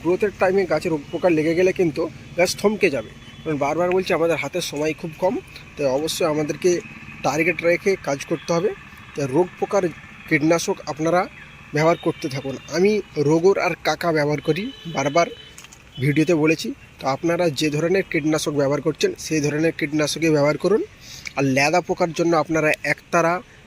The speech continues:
ব্যবহার করতে পারেন বা রোগর একতারা একসাথে মিশিয়ে ব্যবহার করতে পারেন, কারণ একতারা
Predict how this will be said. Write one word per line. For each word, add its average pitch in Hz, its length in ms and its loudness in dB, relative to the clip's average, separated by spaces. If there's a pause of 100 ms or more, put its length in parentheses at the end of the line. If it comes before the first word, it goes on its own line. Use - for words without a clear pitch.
ব্যবহার 151 300 2
করতে 156 260 -2
পারেন 170 180 2 (380)
বা 147 80 0 (120)
রোগর 160 300 4 (440)
একতারা 151 300 -2
একসাথে 165 320 -2
মিশিয়ে 151 280 0
ব্যবহার 143 240 0
করতে 131 240 -10
পারেন, 117 180 -10 (360)
কারণ 151 180 2 (260)
একতারা 165 420 2